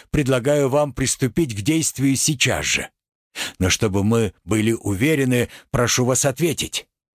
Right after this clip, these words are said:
Подчиняетесь вы этому?» Чобот обиженно посмотрел на Раевского. «Какое может быть сумление? Что мы, партийную дисциплину не понимаем?» Раевский устало улыбнулся. Он поднялся из-за стола,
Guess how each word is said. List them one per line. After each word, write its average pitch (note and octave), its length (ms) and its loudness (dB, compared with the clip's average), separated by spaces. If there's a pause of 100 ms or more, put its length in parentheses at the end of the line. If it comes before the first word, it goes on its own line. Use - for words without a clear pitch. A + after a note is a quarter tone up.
(120)
Подчиняетесь D#3 920 0
вы F2+ 140 0
этому?» E2 580 -4 (800)
Чобот E2+ 400 0
обиженно F#2 480 0
посмотрел F#2+ 540 -2
на F#2 120 2
Раевского. F2+ 640 -2 (640)
«Какое C#3 460 0
может B2+ 320 0
быть B2+ 200 0
сумление? F#2+ 680 0 (160)
Что C3+ 360 0
мы, D#2+ 260 -6 (160)
партийную C3 640 0
дисциплину D#3+ 720 0
не E3+ 120 2
понимаем?» E2+ 640 0 (720)
Раевский G2+ 520 0
устало F2+ 420 0
улыбнулся. E2 800 -2 (440)
Он A2 360 0
поднялся F#2 540 0
из-за F2 260 2
стола, G2+ 480 0